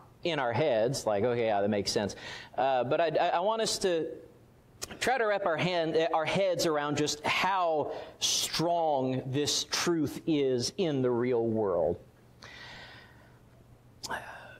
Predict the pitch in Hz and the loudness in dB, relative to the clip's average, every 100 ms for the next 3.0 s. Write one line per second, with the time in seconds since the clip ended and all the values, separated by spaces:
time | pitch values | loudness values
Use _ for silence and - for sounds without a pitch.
0 | - - 139 311 302 196 180 185 156 131 | -8 -4 0 0 2 0 0 -2 0 2
1 | 98 98 139 143 131 139 139 151 135 127 | 2 2 0 0 0 0 2 2 2 2
2 | 110 113 139 113 104 92 85 76 78 | 0 0 0 2 2 2 0 0 -4